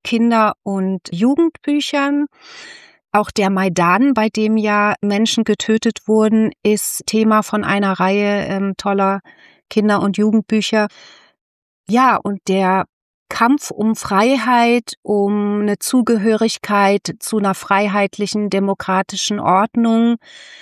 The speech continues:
all das ist, glaube ich, auch für unsere Jugendlichen wichtig zu sehen. Es ist nicht selbstverständlich.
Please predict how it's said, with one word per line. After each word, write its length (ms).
all 320
das 320
ist, 200
glaube 280
ich, 120
auch 140
für 140
unsere 460
Jugendlichen 760
wichtig 640
zu 180
sehen. 720
Es 160
ist 160
nicht 140
selbstverständlich. 1300